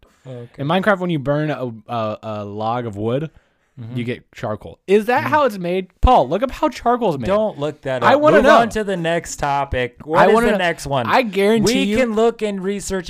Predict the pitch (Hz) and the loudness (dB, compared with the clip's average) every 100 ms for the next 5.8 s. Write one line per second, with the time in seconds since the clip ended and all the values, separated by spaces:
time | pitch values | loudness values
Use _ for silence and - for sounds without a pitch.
0 | - 156 170 - 151 135 117 104 - - | -4 -2 -2 -2 -4 -2 -2 -4 -10 -4
1 | 175 233 208 214 190 190 139 127 151 208 | -2 -2 -2 -4 -4 -4 -6 -6 -6 -2
2 | 214 208 190 - 147 156 170 - 147 147 | 0 0 -4 -2 0 0 0 -4 -6 -4
3 | 165 165 175 160 123 143 143 - 139 120 | -6 -6 -6 -6 -8 -6 -6 -6 -8 -6
4 | 127 127 131 120 113 117 135 110 107 104 | -6 -6 -6 -8 -8 -8 -10 -10 -10 -10
5 | 101 98 90 - 92 - - 95 | -10 -12 -14 -16 -18 -18 -20 -20